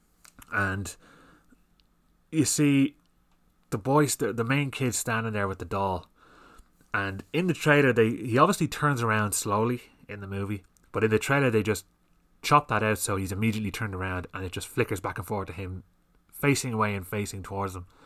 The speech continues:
And it's something that just is the goofiest looking fucking thing ever that would only scare a complete idiot. And it definitely doesn't happen in the movie.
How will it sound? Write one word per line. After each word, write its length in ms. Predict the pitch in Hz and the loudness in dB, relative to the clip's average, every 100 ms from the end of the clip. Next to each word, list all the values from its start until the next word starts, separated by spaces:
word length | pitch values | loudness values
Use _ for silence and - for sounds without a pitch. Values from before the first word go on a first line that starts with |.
| - - _ - _ _ _ - | -20 -20 _ -20 _ _ _ -2
And 120 | 117 | 0
it's 80 | - | 2
something 300 | 196 185 156 | 0 0 2
that 160 | 127 | 2
just 260 | 139 117 - 127 | 0 -2 -2 -2
is 160 | 110 | -2
the 80 | 113 | -4
goofiest 680 | 98 90 143 170 165 143 139 | -8 4 4 6 4 0 0
looking 260 | 123 120 | -4 -6
fucking 300 | 107 110 110 | -6 -6 -6
thing 200 | 101 104 | -8 -8
ever 240 | 95 92 82 - - - - _ _ | -6 -8 -10 -16 -20 -20 -20 _ _
that 220 | 98 104 | 0 2
would 120 | 107 - | 0 2
only 280 | 135 175 165 | 4 4 2
scare 280 | - 123 | 0 -2
a 60 | 110 | -2
complete 340 | 101 - 139 | -4 -4 -2
idiot. 320 | 117 98 92 90 _ - - - _ _ _ _ _ - | 0 -2 -6 -8 _ -20 -20 -20 _ _ _ _ _ 2
And 100 | 139 | 2
it 140 | 135 _ - | 2 _ -2
definitely 560 | - 175 175 147 - 127 | 2 2 2 -2 4 4
doesn't 280 | 135 123 110 | 4 2 2
happen 300 | 131 131 117 | 0 2 -2
in 100 | 110 | -2
the 60 | |
movie. 360 | 113 127 101 | 0 0 -2